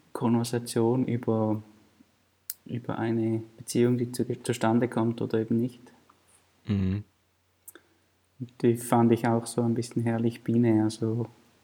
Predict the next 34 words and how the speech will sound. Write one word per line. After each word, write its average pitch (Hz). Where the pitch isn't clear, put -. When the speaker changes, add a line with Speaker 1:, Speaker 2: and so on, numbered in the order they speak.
Speaker 1:
es -
geht -
darum, 117
ja, 117
entweder 120
liebt 120
man 120
jemanden 120
oder 123
nicht. 123
Ja. 135
Speaker 2:
Ja. 104
<laughs> 120
Ja, 98
also 110
ich 104
meine, 104
das 107
ist 110
halt 101
auch 101
wie 107
bei 101
Not 101
About 101
Us, -
oder? 147
Also 107
so 113
das 107
Beziehungsthema 143
ist 135
schon 127
dein, 117